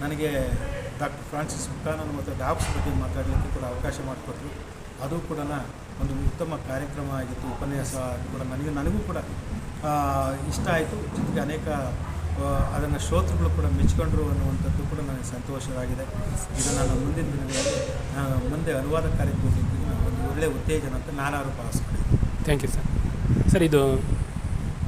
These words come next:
Speaker 2: ನಾವು ಬದುಕಿದ್ದೀವಿ ಅಂತ ಹೇಳಿ ತೋರಿಸ್ಕೊಳ್ಳೋದಕ್ಕೆ ಬರಹ ಅನ್ನೋದು ಇಡೀ ವಿಶ್ವದಲ್ಲೇ ಅತಿ ಸೃಜನಶೀಲ, ಆ, ಮಹತ್ವದ ಮತ್ತು ಪ್ರಾಮಾಣಿಕ ಮೌಲ್ಯಯುತವಾದಂಥ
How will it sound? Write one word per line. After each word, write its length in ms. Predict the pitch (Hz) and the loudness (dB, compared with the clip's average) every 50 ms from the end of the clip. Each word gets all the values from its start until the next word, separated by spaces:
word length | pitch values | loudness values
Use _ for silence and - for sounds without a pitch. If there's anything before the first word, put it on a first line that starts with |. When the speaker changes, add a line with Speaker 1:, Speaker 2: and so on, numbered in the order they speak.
| - - - - 165 | -2 -2 0 4 4
Speaker 2:
ನಾವು 140 | 170 165 151 | 6 6 8
ಬದುಕಿದ್ದೀವಿ 520 | 156 156 160 - - 202 180 208 202 190 | 8 8 8 8 8 10 12 12 12 12
ಅಂತ 200 | 180 180 180 - | 12 12 10 10
ಹೇಳಿ 460 | 180 175 170 175 175 160 147 139 135 - - - - - - - - - - - | 10 10 12 10 10 10 8 6 4 4 2 2 0 0 0 -2 -2 -2 0 6
ತೋರಿಸ್ಕೊಳ್ಳೋದಕ್ಕೆ 760 | - 165 185 - - 196 175 165 131 123 - 139 147 180 214 - - - - - - - - - - - - - - | 8 8 8 10 10 12 12 12 10 8 6 6 6 6 4 4 2 -2 -2 -2 -2 0 4 4 4 4 4 6 10
ಬರಹ 300 | 147 151 180 170 - 214 202 | 10 12 12 12 12 12 12
ಅನ್ನೋದು 520 | 190 185 175 147 139 135 143 180 233 262 - - - - - - | 12 12 12 10 10 8 6 4 4 2 2 2 4 4 4 4
ಇಡೀ 180 | 175 160 233 208 | 4 4 6 6
ವಿಶ್ವದಲ್ಲೇ 600 | 185 175 - - 208 196 202 196 196 185 196 170 | 6 4 6 8 10 10 12 12 10 10 10 8
ಅತಿ 340 | 165 156 - - 202 196 | 8 6 6 6 8 8
ಸೃಜನಶೀಲ, 560 | - - 170 160 180 185 180 - 185 175 175 190 202 - - - - - - - - - - - - - - 156 | 8 8 10 10 12 12 12 12 10 10 10 8 6 4 4 4 4 4 4 2 -6 -8 -6 -6 -4 -2 2 4
ಆ, 80 | 147 | 4
ಮಹತ್ವದ 540 | 143 147 151 143 165 185 180 - - 185 180 | 6 8 8 12 10 10 10 10 8 8 10
ಮತ್ತು 260 | 185 170 160 - 165 | 10 8 8 8 6
ಪ್ರಾಮಾಣಿಕ 520 | 156 - 160 156 165 185 185 185 180 - 190 | 8 10 10 12 12 12 12 10 10 10 10
ಮೌಲ್ಯಯುತವಾದಂಥ 920 | 170 156 160 165 180 190 185 185 175 185 175 165 165 160 156 147 - 156 | 10 12 12 12 12 12 12 12 12 12 12 10 10 8 6 4 4 6